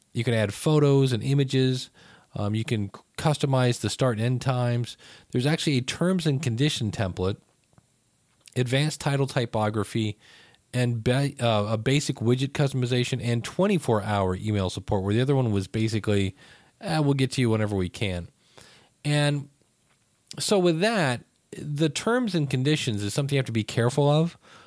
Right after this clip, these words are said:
from a legal aspect, because different states here in the U S have different rules on contests. That's the part that I was like, "Hmm, interesting." Now, if you wanna go eighty-four dollars a month, you get this refer a friend entry option, meaning if they refer this to a friend and that person takes the survey, they earn more points.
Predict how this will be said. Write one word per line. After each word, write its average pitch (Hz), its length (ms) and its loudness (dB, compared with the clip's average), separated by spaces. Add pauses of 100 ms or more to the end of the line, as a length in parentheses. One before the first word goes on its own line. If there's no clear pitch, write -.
from 131 200 0
a 123 40 4
legal 131 380 4
aspect, 104 640 -2
because 113 240 0
different 143 340 0
states 123 420 0
here 117 120 0
in 110 60 0
the 107 80 2
U 104 180 4
S 98 140 0
have 98 240 -4
different 107 360 -4
rules 107 360 0
on 92 240 -2
contests. 117 560 -4
That's 156 180 -2
the - 60 -2
part 135 240 0
that 117 80 2
I - 20 4
was 110 100 0
like, 98 200 -2
"Hmm, 104 460 -2 (720)
interesting." 131 520 0
Now, 123 80 2
if 120 120 -2
you 139 60 4
wanna 170 280 2
go 170 220 2 (160)
eighty-four 175 680 2
dollars 147 420 4
a 123 60 0
month, 113 560 -2 (500)
you 127 120 2
get 139 200 2
this 131 220 0
refer 151 420 2
a 135 60 4
friend 143 500 2
entry 120 380 0
option, 98 320 -2
meaning 117 220 0
if 110 120 -2
they 127 160 2
refer 127 360 2
this 120 120 2
to - 160 0
a 98 60 2
friend 135 400 0
and 110 100 0
that 127 140 0
person 117 300 -4
takes 107 240 -4
the 101 80 -4
survey, 113 360 2
they 110 200 0
earn 120 200 0
more 107 240 2
points. 101 540 -2